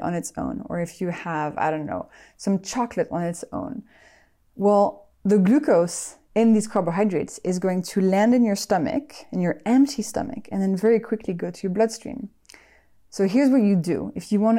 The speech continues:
to eat those carbs, which is completely fine, but you want to reduce their glucose spike, what you do is you put clothing on your carbs. So clothing is protein, fat, or fiber. So for example, if you want to eat some bread,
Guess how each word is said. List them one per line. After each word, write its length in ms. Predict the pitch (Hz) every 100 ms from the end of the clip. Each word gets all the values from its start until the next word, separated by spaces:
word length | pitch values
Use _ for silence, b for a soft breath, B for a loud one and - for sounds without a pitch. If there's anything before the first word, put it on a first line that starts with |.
| 220
to 60 | -
eat 160 | 185 175
those 180 | 160 -
carbs, 440 | - 165 - -
which 160 | 180 180
is 80 |
completely 440 | - 220 214 254 175
fine, 440 | - 226 180 175
but 160 | 185 202
you 120 | 196
want 160 | 196 185
to 60 | 170
reduce 440 | 180 170 202 202
their 140 | 170
glucose 400 | 165 202 - 170
spike, 400 | - - - - _
what 160 | 190 190
you 140 | 190
do 520 | 180 202 302 165 269 b b b _
is 180 | 185 180
you 80 | 202
put 300 | 202 170 -
clothing 720 | - 254 277 190 143 143 170 _ -
on 140 | 180
your 100 | 170
carbs. 460 | 160 - - - - _ _
So 220 | - 190
clothing 640 | 190 - 254 254 160 175 -
is 240 | 165 165 170 -
protein, 600 | 233 226 226 202 196 214 - _ _
fat, 480 | - 185 127 - - _ _ -
or 120 | 175
fiber. 460 | 165 - - - - _ _
So 140 | -
for 140 | 185 185
example, 520 | 175 151 170 220 277 -
if 160 | -
you 80 | 170
want 140 | 165 165
to 100 | -
eat 80 | 170
some 200 | 175 165
bread, 280 | 165 208